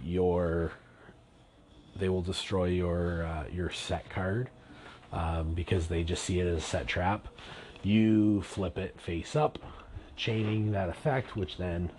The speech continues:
they, uh, they're destroying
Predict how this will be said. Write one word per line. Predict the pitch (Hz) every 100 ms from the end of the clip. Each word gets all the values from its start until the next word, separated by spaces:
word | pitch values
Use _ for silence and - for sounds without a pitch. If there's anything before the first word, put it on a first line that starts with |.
| - - - - - - -
they, | 82 85 85 82
uh, | 82 80 - - - -
they're | 90 87 87 82 - - - - - - 95
destroying | 95 - - 87 87 90